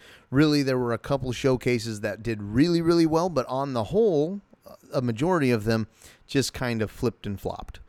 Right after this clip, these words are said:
All right, so we're gonna get into this, uh, Square Enix showcase. And Square Enix, unfortunately, they had to,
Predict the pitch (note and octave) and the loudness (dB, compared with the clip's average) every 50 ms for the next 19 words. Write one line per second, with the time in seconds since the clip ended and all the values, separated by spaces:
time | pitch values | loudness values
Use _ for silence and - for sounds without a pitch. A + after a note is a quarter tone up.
0 | - - - - - - _ - - D#3 C#3 A#2 - - F3 G#3+ A#3 B3 A#3 G3+ | -20 -20 -20 -20 -20 -20 _ 2 4 4 4 4 2 0 0 0 2 2 2 2
1 | G3+ F#3+ F#3+ F3+ E3 D3 D3 C#3+ - - - - D3 C3+ B2+ A#2 A2 G#2+ - - | 2 2 2 0 0 2 2 2 2 0 -2 -2 -2 -2 0 -2 -4 -6 -6 -6
2 | - - - - E3+ E3+ D#3+ D#3+ D3 C#3 C#3+ C#3 C3+ C3+ A#2 - - - C#3+ C3 | -6 -6 -2 0 2 4 4 4 2 0 0 0 0 -2 -2 -6 -2 2 2 2
3 | B2+ - - B2 A#2+ A2+ - D3 C#3 C3+ B2 - - - G#3+ A3 F3+ G3 A#3 B3+ | 2 2 0 -2 -2 -2 -2 -2 -2 -2 -2 -4 0 2 2 2 2 0 0 0
4 | A#3+ - F3+ - - - - - _ _ _ _ _ - C3 C3 C3 B2 - - | 0 0 0 -4 -8 -10 -12 -16 _ _ _ _ _ -2 0 0 0 0 -2 -2
5 | A3+ B3+ G#3+ - D3+ A2+ G#2+ F#2+ G2+ G2+ G2+ A2+ C3+ - - - - _ _ _ | -2 -2 0 0 -2 -2 -2 -2 -4 -4 -4 -4 -6 -10 -16 -20 -20 _ _ _
6 | - A#2 C#3 E3 F#3 E3+ E3 E3 D#3 C3+ - C3 A#2+ - | -2 0 2 2 4 2 2 0 0 0 0 -2 -2 -2